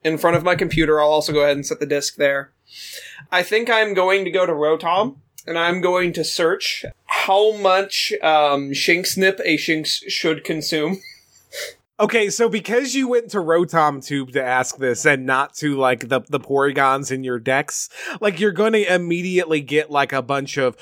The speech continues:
Speaker 2: Shinx Nip Challenge videos of just, like, a bunch of hyperactive teenagers, like, trying to devour entire bags of Shinx Nip treats. And then on about the third page of results, you're going to get, like, a Pokemon veterinarian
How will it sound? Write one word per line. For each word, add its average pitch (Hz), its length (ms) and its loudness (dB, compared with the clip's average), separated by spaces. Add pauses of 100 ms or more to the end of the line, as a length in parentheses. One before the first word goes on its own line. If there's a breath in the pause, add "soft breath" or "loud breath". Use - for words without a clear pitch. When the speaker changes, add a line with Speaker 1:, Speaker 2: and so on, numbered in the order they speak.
(140)
Speaker 2:
Shinx - 640 0
Nip 190 280 2
Challenge 180 1200 2 (300 loud breath)
videos 170 680 2
of 180 160 0
just, 170 180 0
like, 190 140 2
a 180 100 4
bunch 175 320 2
of 196 120 2
hyperactive 160 680 0
teenagers, 151 640 0
like, 143 160 0
trying 143 280 0
to 143 40 -2
devour 131 500 2
entire 131 440 0
bags 123 360 0
of 117 80 -14
Shinx 120 360 -8
Nip 139 180 -2
treats. 165 540 -2 (340 loud breath)
And 202 140 2
then 233 180 2
on 208 220 0
about 190 340 0
the 185 100 2
third 175 400 0
page 147 300 0
of 135 140 -2
results, 127 480 -2
you're 139 100 -2
going 127 260 -2
to 123 60 -2
get, 123 300 -2
like, 127 200 0
a 135 60 2
Pokemon 131 560 2
veterinarian 135 840 -2